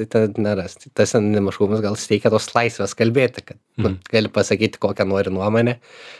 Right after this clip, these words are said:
Speaker 1: nes net jeigu žmonės ir tave kiti teis, nelabai jie daugiau ką gali padaryt ten,
Speaker 2: Mhm.
Speaker 1: tam kartui tiktais.
Speaker 2: Bet kaip ir minėjai, greičiausiai tas four chanas pritraukia tam tikrą grupę žmonių, tam tikrą bendruomenę. Aš man, man atrodo, kad tas anonimiškumas ir intravertiškumas kažkaip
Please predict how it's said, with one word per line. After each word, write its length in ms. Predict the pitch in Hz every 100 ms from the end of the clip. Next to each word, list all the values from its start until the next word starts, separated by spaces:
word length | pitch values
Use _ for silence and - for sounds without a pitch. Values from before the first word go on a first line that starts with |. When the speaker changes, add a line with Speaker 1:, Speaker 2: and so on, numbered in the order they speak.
| -
Speaker 1:
nes 260 | 107 107 -
net 200 | 117 107
jeigu 160 | 107 101
žmonės 380 | 117 113 110 110
ir 80 | -
tave 220 | 107 101
kiti 220 | - 110 -
teis, 460 | 101 120 - -
nelabai 400 | 113 101 107 110 110
jie 60 | 107
daugiau 220 | 107 113
ką 140 | - 113
gali 180 | 113 98
padaryt 520 | 101 120 127 110 -
ten, 120 | -
Speaker 2:
Mhm. 140 | 92 95
Speaker 1:
tam 160 | 95
kartui 360 | 90 98 90 90
tiktais. 400 | - - 92 - - _ _ _
Speaker 2:
Bet 140 | 123 -
kaip 120 | -
ir 40 |
minėjai, 320 | 147 185 185 113
greičiausiai 480 | 107 - 160 - 131
tas 200 | 123 -
four 120 | 131
chanas 280 | - 135 120
pritraukia 400 | 117 135 131 113
tam 160 | 117 117
tikrą 640 | - - 98 90 - 90
grupę 220 | 101 113
žmonių, 320 | 95 98 104 98
tam 160 | 92
tikrą 200 | 92 113
bendruomenę. 460 | 95 101 104 101 92
Aš 140 | 98 117
man, 160 | 117
man 240 | 117 120 127
atrodo, 300 | 123 - 113 110
kad 100 | 101 - -
tas 220 | 117 -
anonimiškumas 840 | - 101 101 98 - - 143 120 -
ir 120 | 110 107 110
intravertiškumas 880 | 98 95 95 - 113 - 139 110
kažkaip 320 | - - 123